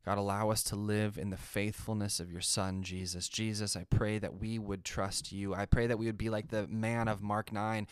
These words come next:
who said, "Lord, I believe, but help my unbelief." God, there are so many things that we don't trust you for. So, Father, bring to mind just simple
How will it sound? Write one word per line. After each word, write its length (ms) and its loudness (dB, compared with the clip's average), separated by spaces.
who 80 -4
said, 280 -2
"Lord, 400 4
I 120 2
believe, 560 4
but 120 4
help 360 2
my 240 0
unbelief." 680 -2
God, 160 6
there 100 2
are 40 4
so 420 4
many 180 2
things 300 -2
that 80 0
we 80 -2
don't 160 -2
trust 300 -4
you 40 -12
for. 300 -16
So, 120 -8
Father, 280 0
bring 260 0
to 100 -2
mind 360 -2
just 180 -2
simple 600 -2